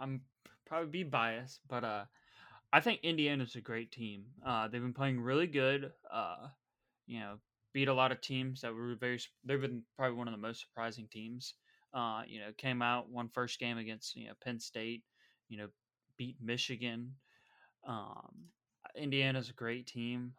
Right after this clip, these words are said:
Uh, they got a great offense. Uh, I think, you know, still it's, you know, it's Ohio State. Um,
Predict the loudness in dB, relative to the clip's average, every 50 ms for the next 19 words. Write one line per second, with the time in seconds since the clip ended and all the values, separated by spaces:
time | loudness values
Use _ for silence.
0 | -12 -10 -8 -6 -6 -6 -6 -4 -4 -6 -6 -6 -4 -2 -2 -2 0 -2 -2 -2
1 | -2 -4 -6 -6 -4 -4 -6 -8 -12 -14 -14 -14 -14 -16 -18 -20 -20 -20 -20 -20
2 | -20 -20 -20 _ _ _ _ _ _ _ _ _ _ _ _ _ _ _ _ _
3 | _ _ _ -20 _ _ _ 4 4 4 4 2 0 0 0 0 -2 -6 -8 -6
4 | -4 -4 -2 -2 -2 -2 -2 -2 -4 4 8 8 10 10 8 6 4 0 0 0
5 | 2 4 4 4 2 0 -2 -8 -16 -20 -20 -20 -20 -20 -10 _ 0 2 8 12
6 | 12 12 12 12 10 6 4 6 6 8 8 6 4 0 -4 _ _ _ _ _
7 | _ -20 _ -16 -14 -14 -14 -16 -16 -20 -20